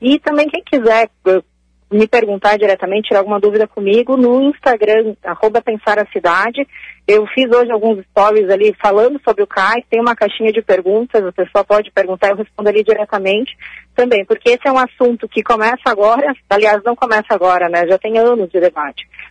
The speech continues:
Mas é importante que esse debate, agora se percebe isso por parte de quem tá conduzindo, do governo do estado, tem esse interesse de ouvir a população, de entender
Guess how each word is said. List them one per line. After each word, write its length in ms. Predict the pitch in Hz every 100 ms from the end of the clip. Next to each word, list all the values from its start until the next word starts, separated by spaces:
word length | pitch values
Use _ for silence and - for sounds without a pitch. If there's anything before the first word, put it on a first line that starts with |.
| -
Mas 120 | 208
é 60 | 226
importante 500 | 233 233 - 247 -
que 80 | 262
esse 180 | 262 269
debate, 560 | 226 196 208 220 233
agora 400 | 196 190 214 226 -
se 120 | 220 -
percebe 640 | - 214 - 233 220 220 214
isso 100 | 214 _
por 100 | 208
parte 420 | - 185 220 247 -
de 80 | 175
quem 160 | 208
tá 120 | 196 202
conduzindo, 600 | 185 165 147 208 240 190
do 100 | 170
governo 280 | 175 202 190
do 80 |
estado, 440 | 190 - 208 247 269 - - _
tem 160 | 294 285
esse 140 | 269 277
interesse 420 | 254 240 240 254
de 120 | 254
ouvir 300 | 262 233 220
a 60 | 262
população, 540 | 226 247 208 - 233
de 100 | 240
entender 500 | 247 - 240 208 240